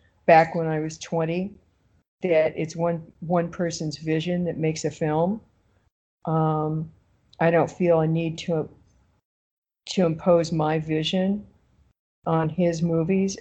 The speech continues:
I feel, uh, good about implementing his vision. Um, so it's not competitive. Um,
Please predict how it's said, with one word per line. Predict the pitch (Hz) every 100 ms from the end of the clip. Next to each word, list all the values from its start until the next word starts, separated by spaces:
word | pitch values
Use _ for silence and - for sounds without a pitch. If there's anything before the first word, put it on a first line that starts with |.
| - 156
I | 160
feel, | - 165 160 165 165 - - - - - 151
uh, | 165 170 165 143 110 - - _ - 160
good | 190 180
about | 170 165 170
implementing | 175 180 180 165 160 160
his | 196 233
vision. | - 151 143 123 131 - _ _ _ - - - - - _ _ _ _ 175
Um, | 165 160 160 160 160 165 - _ _ _ _ _
so | - - 180 175
it's | 170 -
not | 170 160 -
competitive. | 170 160 156 151 165 180 214 - _ _ _ _ _ _ _ _ _ _ _ -
Um, | 165 160 160 -